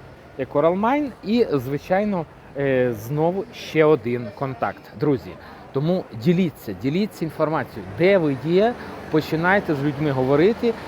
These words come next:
і побачите, що у вас появляться ситуативні контакти. А потім з них появляться ваші свідомі користувачі і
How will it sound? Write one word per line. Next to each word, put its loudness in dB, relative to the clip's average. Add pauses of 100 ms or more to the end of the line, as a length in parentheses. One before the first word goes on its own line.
(180)
і 0
побачите, 2
що 0 (280)
у -6
вас 4
появляться 2
ситуативні -4 (320)
контакти. -2 (360)
А 2
потім 0
з -10
них 2 (320)
появляться 4
ваші 0 (320)
свідомі 4
користувачі 0 (220)
і 0